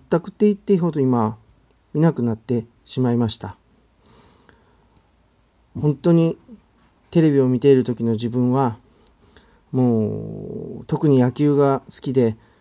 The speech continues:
もうそれを見ている時は家族も、あ、声をかけれないほど、もう、もうはまり込んで、家族がなんかすごいピリピリして、なんかもうすごいこう、変な空気を作っていたんですけども、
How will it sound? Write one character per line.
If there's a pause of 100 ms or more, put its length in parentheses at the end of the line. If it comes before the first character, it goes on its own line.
(340)
も
う
そ
れ
を
見
て
い
る
時
は
家
族
も、 (640)
あ、
声
を
か
け
れ
な
い
ほ
ど、 (440)
も (1120)
う、
も
う
は
ま
り
込
ん
で、 (560)
家
族
が
な
ん
か
す
ご
い (180)
ピ
リ
ピ
リ
し
て、 (460)
な
ん
か
も
う
す
ご
い
こ
う、 (500)
変
な
空
気
を
作
っ
て
い
た
ん
で
す
け
ど
も、